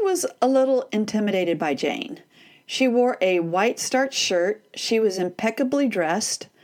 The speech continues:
There was not one hair out of place, and she had a stern look on her face.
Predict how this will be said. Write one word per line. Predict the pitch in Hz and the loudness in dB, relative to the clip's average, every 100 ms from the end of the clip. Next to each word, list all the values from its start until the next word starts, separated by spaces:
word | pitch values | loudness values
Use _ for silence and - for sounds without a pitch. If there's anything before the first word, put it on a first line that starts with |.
| - - - - _ | -20 -20 -20 -20 _
There | 226 277 | 2 2
was | 302 247 | 2 0
not | 233 - | 0 -2
one | 165 170 254 330 | -2 0 2 0
hair | 277 262 254 | 2 0 2
out | 208 214 | 0 0
of | 214 | -2
place, | - 165 170 - - | -2 -2 -2 -4 -4
and | 196 | -2
she | - | -2
had | 214 220 | 0 0
a | 190 175 | 0 -2
stern | - - - 254 294 294 | -4 -4 0 0 2 2
look | 220 208 - | 0 -2 -4
on | 185 | -2
her | 180 | -2
face. | 170 175 151 147 - | -2 -2 -2 -2 -6